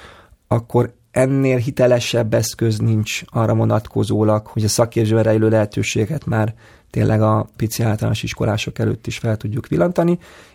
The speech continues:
illetve az ő szüleiket is meggyőzzük a tekintetbe, hogy, hogyha ők a szakképzést választják, akkor már az nem egy második választás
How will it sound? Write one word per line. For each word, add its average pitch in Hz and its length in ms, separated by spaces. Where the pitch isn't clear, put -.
illetve 143 240
az 151 120
ő 135 100
szüleiket 110 580
is - 120
meggyőzzük 110 760
a - 200
tekintetbe, 113 760
hogy, 117 420
hogyha - 180
ők 123 120
a 123 60
szakképzést 107 520
választják, 156 640
akkor 143 300
már 139 160
az 135 80
nem 127 200
egy 110 200
második 107 580
választás 131 840